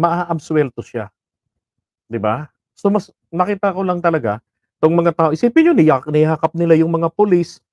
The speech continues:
after they learned na inanunsyo na, na, ah, nahu-, nahuli na si Kibuloy, ah, yung mga kapulisan natin, mga sundalo,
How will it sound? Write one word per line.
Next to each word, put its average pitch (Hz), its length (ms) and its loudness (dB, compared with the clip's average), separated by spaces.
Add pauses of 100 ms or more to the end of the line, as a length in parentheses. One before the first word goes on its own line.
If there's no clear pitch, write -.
(200)
after 175 340 0
they 170 240 0
learned 165 400 -2
na 165 240 -2
inanunsyo 156 560 -4
na, 175 220 -2
na, 143 120 -6 (460)
ah, 131 160 2
nahu-, 135 320 0
nahuli 135 600 0
na 147 80 -2
si - 100 -12
Kibuloy, 143 560 0 (400)
ah, 117 300 2
yung 127 180 0
mga 131 240 -2
kapulisan 131 460 -4
natin, 135 260 -4
mga 123 220 -4
sundalo, 123 720 0